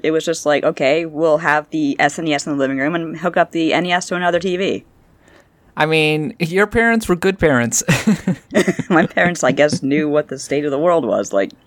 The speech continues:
Speaker 2: And it didn't help that, uh, Hiroshi Yamauchi's bare-knuckle competitive tactics were starting to wear thin with publishers and retailers alike,
Speaker 1: Mm-hmm.
Speaker 2: which, uh, when the first instance that they had,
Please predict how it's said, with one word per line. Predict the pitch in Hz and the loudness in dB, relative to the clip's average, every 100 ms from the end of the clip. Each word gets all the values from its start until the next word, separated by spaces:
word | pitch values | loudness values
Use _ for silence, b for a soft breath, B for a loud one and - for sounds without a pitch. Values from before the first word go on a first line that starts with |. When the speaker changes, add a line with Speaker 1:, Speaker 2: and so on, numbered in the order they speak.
| b b | b b
Speaker 2:
And | 175 | 0
it | 185 | 0
didn't | 247 247 190 | 2 0 2
help | 202 185 - | 2 0 0
that, | 135 131 120 139 | 0 2 0 0
uh, | 123 127 | 0 0
Hiroshi | 151 143 139 143 | 0 0 0 -2
Yamauchi's | 135 131 139 139 135 127 | 0 0 0 0 -4 0
bare-knuckle | 131 131 131 127 123 | 0 2 2 0 -4
competitive | 123 139 160 151 131 | -4 0 2 4 2
tactics | - 185 175 - 123 - | 2 4 4 0 -4 -4
were | 120 110 127 B B | -4 -4 -8 B B
starting | - - 165 147 | -6 2 4 4
to | 139 | 4
wear | 139 131 | 4 4
thin | - 135 127 123 | 4 2 4 2
with | 113 110 | 0 0
publishers | 135 123 120 - 120 113 113 | 0 0 0 0 2 2 -2
and | 120 | -2
retailers | 120 117 117 113 113 117 | -2 -2 -4 -2 -4 -2
alike, | 131 147 123 - B B | 4 4 4 0 B B
Speaker 1:
Mm-hmm. | 131 135 147 | -4 -2 2
Speaker 2:
which, | 147 135 113 - - | 4 4 2 -4 -4
uh, | - 156 147 143 - - | -4 0 2 2 0 -6
when | 160 180 208 208 190 | -4 0 2 2 0
the | 196 | -4
first | - - 247 254 247 - | -6 -4 0 0 0 0
instance | 226 196 - 139 113 113 - | 0 0 0 0 0 -2 -2
that | 135 123 | 0 0
they | 139 139 | 2 2
had, | 143 139 139 131 | 2 2 2 0